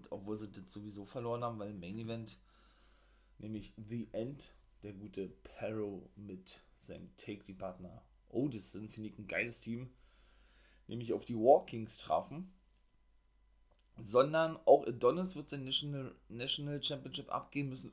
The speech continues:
und ebenso der gute Nick Aldis sein ten Pounds of Gold. Was das bedeuten würde,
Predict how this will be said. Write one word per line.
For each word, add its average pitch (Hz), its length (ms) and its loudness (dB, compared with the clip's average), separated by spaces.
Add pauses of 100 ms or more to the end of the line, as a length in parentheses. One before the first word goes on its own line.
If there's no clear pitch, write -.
(100)
und 165 460 2
ebenso 139 600 2 (380)
der 123 120 -2
gute 127 240 -6
Nick 131 220 -6
Aldis 123 340 -2
sein 113 180 -6
ten 120 220 -8
Pounds 123 240 -8
of 117 140 -8
Gold. 113 340 -8
Was 95 120 -12
das 110 100 -16
bedeuten 120 420 -4
würde, 127 300 -8